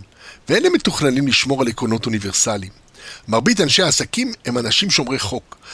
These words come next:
אך אין זה משנה את העובדה שעסקים מתנהלים למען רווח פרטי ולא למען תועלת ציבורית. אם עקרונות אוניברסליים כמו חופש, דמוקרטיה ושלטון החוק חשובים לנו,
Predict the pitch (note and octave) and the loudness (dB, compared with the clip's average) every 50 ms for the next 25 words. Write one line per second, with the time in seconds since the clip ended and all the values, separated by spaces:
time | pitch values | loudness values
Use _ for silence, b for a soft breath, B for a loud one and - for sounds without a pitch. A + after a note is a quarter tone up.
0 | B B B B - - F#3 G#3 A3+ G#3+ A3 F#3+ F3 - - D3+ C3+ D3 G3+ A3 | B B B B -2 2 2 4 4 4 4 4 4 4 4 2 4 4 4 4
1 | G3+ C3+ - D#3 C3+ B2 B2+ F3 C4 G3 G3 F#3+ - B B B B B - - | 4 4 2 0 0 0 0 0 0 0 0 -6 -10 B B B B B -2 0
2 | C#3 - - D3 B2 - A#3+ A#3+ G#3+ F3 - G3 F#3 G3 A#3+ B3 G3+ E3+ D3+ D3+ | 2 2 2 0 0 0 0 0 0 0 2 0 0 2 2 2 2 2 2 2
3 | D3 C3+ D#3 F#3+ F#3+ F3+ - - - C#3 - - - B2 D#3 D#3 E3+ D#3 F#3 A3+ | 2 2 2 2 2 0 -4 -4 -4 -4 -4 -2 0 0 2 2 4 4 4 4
4 | B3+ A#3 F#3+ F3+ E3+ D3+ - D#3+ D#3 F3 F#3 C#3+ - F#3 E3+ D#3 F#3+ G3 A3 A3+ | 4 4 2 2 0 2 2 2 4 4 2 2 0 -2 -2 -2 -4 -4 -4 -6
5 | - - - - _ B B B B B B B B B B G3+ A#3 A#3 G3+ D3 | -6 -10 -18 -20 _ B B B B B B B B B B 0 2 2 2 2
6 | - D3+ D3 F#3 G3 - G3 D#3+ C3+ C#3 D#3 - - G3 G3+ G3+ F3 C#3+ B2+ B2+ | 2 2 2 2 4 4 2 2 4 2 2 2 2 2 2 2 2 0 -4 -4
7 | - - C#3 B2 A2+ A2 G#3+ - - D3+ B2 - D3 C#3+ C#3 A#2 - F3+ F#3+ - | -8 -6 -4 0 2 2 2 4 2 -2 0 0 -2 -2 -2 0 0 0 2 2
8 | G3 E3 C#3 - C#3+ B2 - F#3 F#3+ E3 C#3 - - - - - - C3+ - - | 2 2 2 0 0 0 0 0 0 0 -2 -2 -2 -2 -2 -2 -2 -2 -2 -2
9 | - G#2 F#3+ A#3 B3+ G#3+ C3+ C3 C#3+ | -2 -2 -2 -2 -2 -2 -4 -6 -10